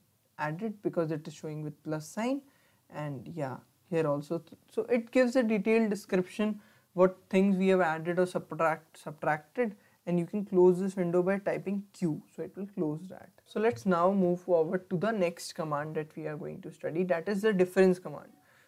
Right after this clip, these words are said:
What it will do, it will help us to, you know, compare the working directory and the changes that we have staged in the recent, uh,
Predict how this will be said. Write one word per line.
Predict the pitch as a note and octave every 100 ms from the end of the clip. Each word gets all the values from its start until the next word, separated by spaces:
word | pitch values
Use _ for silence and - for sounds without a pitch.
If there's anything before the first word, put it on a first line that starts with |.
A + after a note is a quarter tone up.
| _
What | B3 B3+
it | A3+ -
will | A3 F#3+
do, | E3 F#3+ - _ _ _ _
it | F#3+ F#3+
will | C4
help | G3 G3+ A#3+ A#3+
us | A#3+ -
to, | A#3+ C4 C#4 - _ _ _ _ _ _ _
you | F3+
know, | G3+
compare | A#3 G3+ F#3+ G3 F#3 F#3+ F3+ - - _ _ _ -
the | D#3+
working | D3+ E3 E3 G#3+ G#3+
directory | G3+ F3+ - F#3+ G3 - _ -
and | F3 G3+ G#3+
the | G#3+
changes | G#3 F3+ F3 F#3
that | F#3 F3+
we | F#3
have | F#3
staged | - F3 F3 E3+
in | E3+ E3
the | G#3+ A#3+ - _ F3
recent, | D#3+ F#3 F#3 G3+ F#3+ F3+ E3+
uh, | D#3 D3 C#3